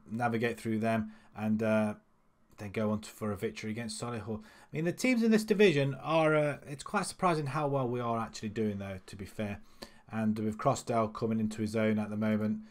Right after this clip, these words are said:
he's literally scored, uh, well, he is scoring very well, very well indeed. Let's bring this up. So Fenton's got twenty-two goals so far this season. Fowler's got sixteen, but closely followed behind him is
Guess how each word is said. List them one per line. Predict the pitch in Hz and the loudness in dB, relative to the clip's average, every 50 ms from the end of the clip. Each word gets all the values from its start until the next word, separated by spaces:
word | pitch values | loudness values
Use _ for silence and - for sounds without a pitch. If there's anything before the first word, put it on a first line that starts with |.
| - - - - - | -20 -20 -20 -20 -12
he's | - 113 113 107 104 104 | -6 -4 -4 -4 -4 -6
literally | 120 127 117 - - - 107 | -6 -6 -6 -6 -6 -6 -6
scored, | 107 - - - 117 113 110 110 110 107 107 | -6 -6 -6 -4 -2 0 2 2 0 0 0
uh, | 110 107 110 110 - | -2 -2 -2 -2 -4
well, | 123 135 113 | -4 -4 -2
he | 107 120 | -2 -2
is | 117 - | -4 -6
scoring | - - 107 101 98 98 | -8 -6 -6 -6 -6 -6
very | 92 95 117 113 110 107 | -6 -4 -2 0 0 0
well, | 101 104 104 101 87 - - | 0 -2 -4 -6 -8 -12 -16
very | 95 95 107 110 104 104 101 | -12 -8 -6 -4 -4 -2 -2
well | 104 104 101 101 | -2 -4 -4 -6
indeed. | - 101 101 98 95 104 104 104 104 | -6 -8 -10 -8 -6 -4 -4 -4 -6
Let's | 113 107 - | -8 -12 -12
bring | - - 135 131 123 | -10 -8 -6 -6 -6
this | 117 107 - - | -8 -8 -6 -6
up. | 131 123 - - | -6 -6 -6 -8
So | - 117 117 113 107 | -8 -6 -6 -4 -2
Fenton's | 113 180 185 143 156 143 | 0 0 0 0 0 -2
got | 139 147 - | -4 -4 -4
twenty-two | - 147 139 127 - - 135 123 | -4 -4 -4 -2 -2 -2 -2 0
goals | 110 123 120 113 110 | 0 0 -2 -2 -4
so | - 127 120 113 | -2 -4 -4 -4
far | - 123 120 | -4 -4 -6
this | 113 107 - | -6 -6 -6
season. | - 127 120 110 123 127 113 - - - - - - - - - - - - | -6 -6 -4 -4 -6 -8 -8 -10 -16 -20 -20 -20 -20 -20 -20 -20 -20 -20 -8
Fowler's | - - 175 185 202 202 190 151 | -2 2 4 4 4 4 2 0
got | - 156 117 - | -2 -4 -8 -8
sixteen, | - - 139 135 - - - - 139 131 120 123 151 175 - - _ _ _ _ _ _ _ _ _ _ _ _ _ _ - - 107 | -6 -8 -8 -8 -8 -10 -8 -4 -4 -2 -2 -2 -2 -4 -6 -10 _ _ _ _ _ _ _ _ _ _ _ _ _ _ -14 -12 -10
but | 113 107 - | -10 -8 -6
closely | - 156 156 143 135 - 135 120 | -2 -2 0 0 -2 -2 -6 -6
followed | - - 135 131 120 113 107 | -6 -4 -4 -2 -2 -2 -2
behind | 113 110 107 127 127 120 110 | -4 -4 -4 -4 -4 -2 0
him | 107 107 | 0 0
is | 104 104 | -2 -4